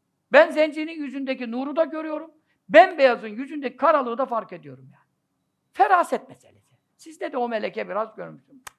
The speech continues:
Bakıyorum. Hiç açıcı değil ya, nur yok. Niye? Nurun gitte-, gitmesi en büyük sebebi zinadır yani. Ve yakta'u rızk. Rızkı keser, rızkın bereketini keser, hiçbir hayrını göremez. Ve yusna'ul fena.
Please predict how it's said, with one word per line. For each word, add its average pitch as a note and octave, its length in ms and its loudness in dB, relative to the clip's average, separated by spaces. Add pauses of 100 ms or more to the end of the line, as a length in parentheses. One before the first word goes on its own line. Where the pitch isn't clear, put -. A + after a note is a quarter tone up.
Bakıyorum. - 400 -18 (640)
Hiç D#4 420 -12
açıcı G#3+ 480 -8
değil A#4+ 220 -10
ya, A4+ 160 0
nur A3+ 240 -10
yok. - 380 -2 (720)
Niye? C4+ 380 -6 (300)
Nurun C#4 320 -6
gitte-, C4+ 280 -6 (120)
gitmesi A#3+ 460 -14
en D#4 280 -8
büyük B3 160 -10
sebebi A3+ 560 -12 (120)
zinadır D3+ 600 -14
yani. - 180 -20 (920)
Ve F#3+ 80 0
yakta'u D4 680 2
rızk. F4 300 -4 (380)
Rızkı A3 260 -16
keser, C4 500 -4 (200)
rızkın C#4 280 -16
bereketini C4+ 520 -2
keser, A3+ 400 -12
hiçbir C4+ 280 -18
hayrını A3+ 320 -2
göremez. G#3 420 -12 (720)
Ve G#3 100 2
yusna'ul C#4+ 460 -4
fena. B3 600 -4